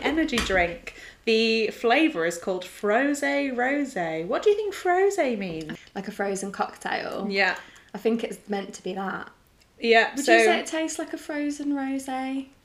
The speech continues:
Speaker 2: drink?
Speaker 1: Absolutely not. I
Speaker 2: No.
Speaker 1: think it tastes kind of like Monster.
Speaker 2: Yeah.
Speaker 1: Like a very sort of sweet and sugary Monster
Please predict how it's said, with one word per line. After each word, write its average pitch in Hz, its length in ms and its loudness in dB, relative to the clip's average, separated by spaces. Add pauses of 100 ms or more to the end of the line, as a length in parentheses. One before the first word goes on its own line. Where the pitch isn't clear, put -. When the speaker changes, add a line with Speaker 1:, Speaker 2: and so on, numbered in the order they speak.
Speaker 2:
drink? 262 180 0
Speaker 1:
Absolutely 226 460 0
not. 190 300 -2
I 214 100 2
Speaker 2:
No. - 60 -2
Speaker 1:
think 233 180 2
it - 120 0
tastes 214 260 0
kind 226 160 -2
of 208 80 -2
like 185 240 2 (800)
Monster. 208 760 -2 (760)
Speaker 2:
Yeah. 220 400 6
Speaker 1:
Like 226 200 2
a 233 60 2
very 208 360 10
sort 202 300 -4
of - 60 -12
sweet - 380 -4
and 196 120 -6
sugary 175 720 0 (800)
Monster 190 920 0